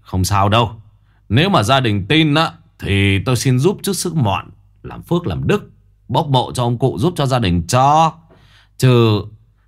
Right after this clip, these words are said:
đấy, để ông cụ nằm đây. Trâu bò nó đi qua nó dẫm,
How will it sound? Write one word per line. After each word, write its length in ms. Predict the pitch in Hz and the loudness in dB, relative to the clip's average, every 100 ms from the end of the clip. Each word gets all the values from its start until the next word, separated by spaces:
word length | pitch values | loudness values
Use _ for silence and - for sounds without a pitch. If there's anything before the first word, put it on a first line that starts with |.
| _ | _
đấy, 260 | - 73 131 - _ _ _ _ | -8 -6 -8 -14 _ _ _ _
để 180 | - 82 | -6 -6
ông 140 | - 87 | -6 -8
cụ 180 | - - | -8 -10
nằm 240 | 64 57 | -12 -12
đây. 220 | - 104 92 - _ _ _ _ _ | -6 -6 -6 -16 _ _ _ _ _
Trâu 160 | - 139 | 0 2
bò 220 | 117 65 | 2 0
nó 120 | 65 | -2
đi 140 | 110 123 | -2 -2
qua 200 | - 113 | 0 0
nó 160 | 113 | 0
dẫm, 300 | 120 117 165 | 0 -2 -4